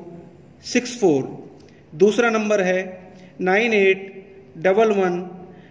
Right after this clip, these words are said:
नाइन ज़ीरो डबल वन एट सिक्स। फ़ोन पर रजिस्ट्रेशन कराना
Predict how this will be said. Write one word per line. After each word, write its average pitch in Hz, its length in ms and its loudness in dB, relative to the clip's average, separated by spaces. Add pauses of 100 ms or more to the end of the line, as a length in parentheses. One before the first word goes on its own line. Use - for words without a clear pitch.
(140)
नाइन 214 300 2
ज़ीरो 165 340 0 (560)
डबल 196 360 4
वन 180 220 0 (760)
एट 190 360 8 (680)
सिक्स। - 340 0 (720)
फ़ोन 226 240 2
पर 190 260 2 (460)
रजिस्ट्रेशन 220 640 2
कराना 165 340 2